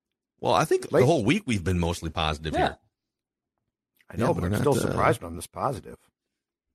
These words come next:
Speaker 1: You guys get any other, uh, big hot takes here on this late breaking news here before we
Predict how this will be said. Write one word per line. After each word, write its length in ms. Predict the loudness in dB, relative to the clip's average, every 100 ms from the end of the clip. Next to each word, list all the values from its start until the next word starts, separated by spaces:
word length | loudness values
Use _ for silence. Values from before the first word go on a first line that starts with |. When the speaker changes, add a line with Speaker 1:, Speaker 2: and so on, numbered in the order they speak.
| _ _ _ _
Speaker 1:
You 80 | 2
guys 180 | 4 6
get 120 | 4
any 200 | 4 4
other, 240 | 4 6 6
uh, 280 | 6 4 4
big 180 | 2
hot 260 | 4 2 4
takes 280 | 2 2 2
here 320 | 2 2 0
on 160 | -2 2
this 440 | 2 0 -2 -6 -6
late 360 | 2 2 4
breaking 360 | 2 2 4 4
news 240 | 4 4
here 160 | 4 2
before 360 | 0 -2 0 2
we 380 | 0 0 -2